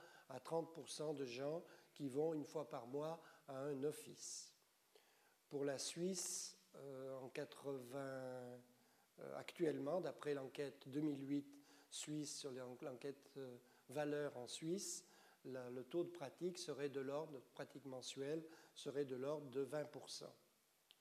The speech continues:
Un mot sur ce qu'on peut appeler les athées convaincus, c'est-à-dire pas seulement les gens qui sont, euh, sans appartenance, hein, les gens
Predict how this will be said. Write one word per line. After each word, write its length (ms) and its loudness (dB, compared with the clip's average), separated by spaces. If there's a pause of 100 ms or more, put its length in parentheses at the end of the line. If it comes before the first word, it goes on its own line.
(1600)
Un 180 10
mot 320 10
sur 640 6 (380)
ce 80 -12
qu'on 180 4
peut 200 4
appeler 680 4 (240)
les 240 2
athées 280 4
convaincus, 640 -2
c'est-à-dire 320 2
pas 140 0
seulement 360 4
les 120 4
gens 300 0
qui 180 -8
sont, 400 -2 (440)
euh, 480 -6
sans 340 0
appartenance, 1300 -2 (440)
hein, 80 -8
les 160 0
gens 280 2